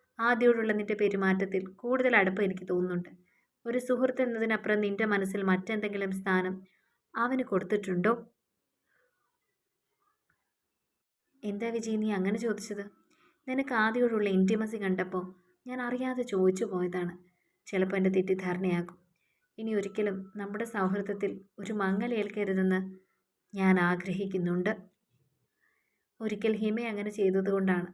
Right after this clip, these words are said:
നമ്മുടെ സൗഹൃദത്തിനൊരു മങ്ങലേറ്റത്. നമ്മുടെ സൗഹൃദത്തിന് ഇടയിൽ പ്രണയം കടന്നു വന്നതുകൊണ്ടാണ് ഒരിക്കൽ അങ്ങനെ സംഭവിച്ചത്. ഇനി ഒരിക്കൽ കൂടി ആ തെറ്റ് ആവർത്തിക്കാൻ പാടില്ല.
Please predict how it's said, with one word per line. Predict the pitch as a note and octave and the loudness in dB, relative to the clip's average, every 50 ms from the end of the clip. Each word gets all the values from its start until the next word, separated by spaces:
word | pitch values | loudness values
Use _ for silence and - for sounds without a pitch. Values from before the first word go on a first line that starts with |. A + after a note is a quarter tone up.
| - - | -14 -18
നമ്മുടെ | - G3 F#3+ F#3+ F#3+ G3 | -10 -4 -2 0 0 0
സൗഹൃദത്തിനൊരു | G3 G3 G3 F#3 F#3 - G3 F#3+ F#3+ F#3+ G3 G3 F#3+ F#3+ F#3 | 0 -2 -4 -4 -4 -4 -2 -2 -4 -4 -4 -4 -2 -2 0
മങ്ങലേറ്റത്. | F3+ F3+ F3 F3+ F#3+ F#3+ F#3 F3+ F#3 F3+ F3 - - _ _ _ _ _ _ _ _ _ _ _ _ _ - | 0 0 0 0 2 2 2 0 0 -4 -8 -8 -10 _ _ _ _ _ _ _ _ _ _ _ _ _ -2
നമ്മുടെ | F#3+ F#3+ F#3+ F#3 F#3+ F#3+ | 2 4 4 4 4 2
സൗഹൃദത്തിന് | F#3+ - F#3 F#3 F#3 F#3+ G3 F#3+ F#3+ F#3 F#3+ G3 F#3 F#3 F3+ F3+ - _ _ | 0 -2 -2 -2 -2 -2 -4 -4 -4 -4 -4 -2 -2 -2 -4 -6 -10 _ _
ഇടയിൽ | G#3+ G#3+ G#3 G3+ G3 G3 | -12 -8 -6 -6 -6 -6
പ്രണയം | G3 - - F#3+ F#3 F#3+ G3 G#3 G3+ G3+ | -8 -6 -2 0 2 2 2 0 -2 -4
കടന്നു | - F#3+ F#3 F3+ F#3 F#3+ G3 | -2 -2 -2 0 0 0 0
വന്നതുകൊണ്ടാണ് | F#3+ F3+ F3+ F3+ F3+ F#3 F#3 F#3 F3+ F3+ E3+ E3+ F3+ - - _ _ _ _ _ _ _ _ _ _ _ _ _ _ - | 0 0 0 -2 -2 -4 -4 -4 -4 -4 -6 -6 -6 -8 -12 _ _ _ _ _ _ _ _ _ _ _ _ _ _ -10
ഒരിക്കൽ | G#3 G3+ G3 F#3+ F#3+ - F#3 F#3 - - _ _ _ _ _ _ _ _ _ _ _ _ - | -8 -6 -6 -4 -4 -4 -4 -4 -6 -18 _ _ _ _ _ _ _ _ _ _ _ _ 0
അങ്ങനെ | G#3+ G#3+ A3 A#3 A#3 A#3+ | 0 0 0 -2 -4 -6
സംഭവിച്ചത്. | A3+ - F#3+ F#3 F3+ F3+ G3+ G3+ F#3+ G3 A3 G#3+ A3+ - - - _ _ _ _ _ _ _ _ _ _ _ _ _ _ _ _ _ _ _ _ _ _ _ _ _ F4+ _ _ _ _ _ _ _ _ _ _ _ _ _ _ _ _ _ - | -4 -4 -4 -4 -2 -2 -2 -2 -2 -2 -2 -2 -2 -4 -6 -10 _ _ _ _ _ _ _ _ _ _ _ _ _ _ _ _ _ _ _ _ _ _ _ _ _ _ _ _ _ _ _ _ _ _ _ _ _ _ _ _ _ _ _ -6
ഇനി | C4+ C4 C4+ B3+ | -2 0 0 2
ഒരിക്കൽ | A3 G#3+ G3+ G3+ A#3+ A#3+ A#3 | 2 0 0 0 -2 -2 -2
കൂടി | A#3 A#3+ A3+ A3+ | 0 0 0 0
ആ | A3 G#3 | 0 0
തെറ്റ് | F#3+ G3+ G3+ G3 F#3+ G3+ | -2 -4 -6 -4 -2 -2
ആവർത്തിക്കാൻ | F#3+ F#3 F#3 G3 F#3+ - G3+ F#3+ G3 F#3 F3+ | 0 0 -2 -2 -2 -2 -2 -2 0 -2 0
പാടില്ല. | F3+ F3+ F3 F3 F#3 F3+ F#3 | 0 -2 -2 -2 -2 -4 -4